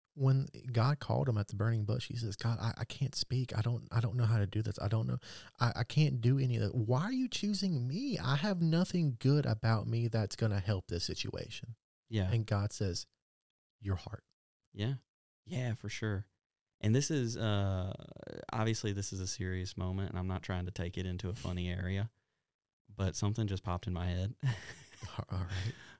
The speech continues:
Speaker 2: You know, when I, and normally when I read scripture or somebody's talking, like, I'll, I'll play these scenarios out in my head.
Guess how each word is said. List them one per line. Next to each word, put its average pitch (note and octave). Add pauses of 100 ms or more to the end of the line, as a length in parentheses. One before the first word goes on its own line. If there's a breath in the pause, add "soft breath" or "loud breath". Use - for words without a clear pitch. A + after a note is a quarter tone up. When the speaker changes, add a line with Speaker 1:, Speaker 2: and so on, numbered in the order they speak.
Speaker 2:
You B2+
know, A#2
when A#2
I, A#2+
and G#2+
normally C3
when A2
I -
read F#2+
scripture G#2
or F2+
somebody's F#2+
talking, F#2+
like, F#2
I'll, F#2
I'll F2+
play G2
these F#2+
scenarios F#2
out F#2+
in D#2
my F2+
head. F#2+